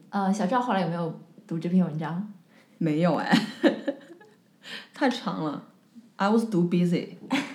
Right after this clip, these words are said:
Speaker 1: <laughs> 后来樊家阳又上了纽约客他们自己的一个播客节目，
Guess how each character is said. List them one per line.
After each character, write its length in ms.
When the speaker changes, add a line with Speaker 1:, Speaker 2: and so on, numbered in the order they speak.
Speaker 1:
<laughs> 720
后 160
来 140
樊 120
家 140
阳 180
又 140
上 240
了 80
纽 160
约 160
客 220
他 100
们 100
自 160
己 80
的 80
一 80
个 80
播 180
客 140
节 160
目， 300